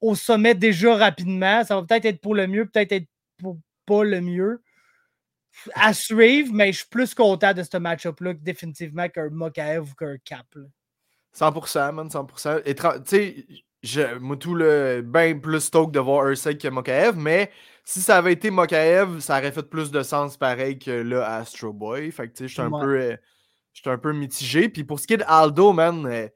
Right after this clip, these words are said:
Speaker 2: très content de revoir Aldo, mais pas contre Jonathan Martinez, man. Tu penses-tu que c'est, parce qu'à, à la base de la rumeur, José Aldo devait revenir contre Dominic Cruz.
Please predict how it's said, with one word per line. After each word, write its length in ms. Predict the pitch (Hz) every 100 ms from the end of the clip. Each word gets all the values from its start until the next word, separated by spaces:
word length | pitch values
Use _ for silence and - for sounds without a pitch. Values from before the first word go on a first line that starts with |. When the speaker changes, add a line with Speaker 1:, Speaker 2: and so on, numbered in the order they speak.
| _ _ _ _
Speaker 2:
très 220 | - 208 208
content 320 | 180 185 185
de 60 | 160
revoir 340 | 147 160 170
Aldo, 440 | 151 147 135 156 185
mais 160 | 151
pas 220 | 123 190 190
contre 280 | 151 131
Jonathan 360 | 120 135 123 139
Martinez, 500 | 135 117 135 139 165 156
man. 180 | 160
Tu 100 | 156
penses-tu 380 | - 156 147 226
que 60 | -
c'est, 260 | 196 190 _ _ -
parce 160 | 147
qu'à, 140 | - 165
à 260 | 156 -
la 120 | 147 147
base 280 | 175 202
de 60 | 165
la 100 | 147
rumeur, 380 | 147 156 180 160
José 220 | 147 147
Aldo 300 | 143 143 175
devait 300 | 147 135 139
revenir 240 | 135 151
contre 240 | 151 143 135
Dominic 400 | 143 143 139 123
Cruz. 500 | - 175 254 190